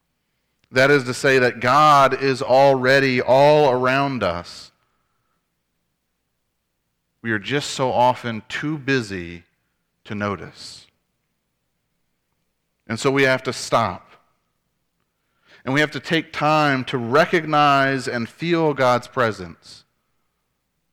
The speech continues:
To stop long enough to hear God speak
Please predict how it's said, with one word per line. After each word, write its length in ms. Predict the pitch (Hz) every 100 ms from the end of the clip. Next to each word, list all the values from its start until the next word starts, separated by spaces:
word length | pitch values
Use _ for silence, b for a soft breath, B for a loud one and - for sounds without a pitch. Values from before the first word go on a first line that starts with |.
| _ _ _ _ -
To 80 |
stop 360 | 135 190 175 -
long 320 | 151 156 175
enough 360 | 156 151 143 -
to 100 | 135
hear 540 | - 180 190 180 170
God 380 | 151 143 131 120
speak 540 | - - 107 85 -